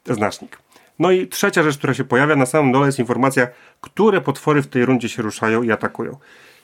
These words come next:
I są oczywiście ikonki, które pokazują, jaki potwór jest. Oprócz, y, normalnie tych wszystkich potworów, które są w grze, jeszcze jest tak zwany ogień, jest to rozjuszony,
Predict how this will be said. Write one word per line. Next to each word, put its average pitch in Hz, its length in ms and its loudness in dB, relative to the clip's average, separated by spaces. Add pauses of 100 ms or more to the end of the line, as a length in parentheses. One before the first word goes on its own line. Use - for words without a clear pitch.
(100)
I - 20 -18
są 262 120 0
oczywiście 208 320 -2
ikonki, 147 360 0
które 135 160 0
pokazują, 117 440 0
jaki 117 220 -2
potwór 156 360 0
jest. - 240 -2 (300)
Oprócz, 180 280 -4
y, 156 200 -6
normalnie 156 600 0
tych 131 120 -2
wszystkich 143 320 -8
potworów, 135 440 0
które 123 260 0 (380)
są 127 240 -2
w - 20 -4
grze, 160 260 0
jeszcze 151 180 -2
jest 127 100 -2
tak 135 120 -4
zwany 120 300 2 (800)
ogień, 139 360 2
jest 131 160 0
to 113 220 2
rozjuszony, 123 760 2